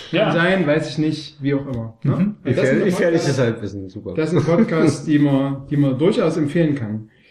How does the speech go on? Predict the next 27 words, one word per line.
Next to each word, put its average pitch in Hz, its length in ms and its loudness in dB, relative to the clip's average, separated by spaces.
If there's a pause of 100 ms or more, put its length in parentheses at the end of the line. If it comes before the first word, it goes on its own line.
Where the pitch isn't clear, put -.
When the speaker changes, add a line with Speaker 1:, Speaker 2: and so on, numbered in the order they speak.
(240)
Speaker 2:
Rasenfunk 170 600 0 (140)
geht 143 440 0
immer, 262 460 2 (260)
ne? 208 260 -2 (920)
Dann 147 200 2
Früff, - 460 -2 (140)
Frauen 160 320 -4
reden 165 180 4
über 151 100 -2
Fußball. 247 500 -6 (720)
Äh, 165 60 -4
aktuelles 170 880 0
Themen, 170 560 4
äh, 147 280 -2
Special 156 460 -2
Heimat, 196 640 2 (500)
äh, 160 440 -2 (360)
Fußball 170 380 0
und 127 100 2
Heimat, 147 600 -2
ne? 170 260 -4 (340)
Geht 165 300 -2
das - 180 -4
zusammen, 151 360 -2
geht 135 100 -4
der 143 80 -2
Heimatbegriff, 160 800 -4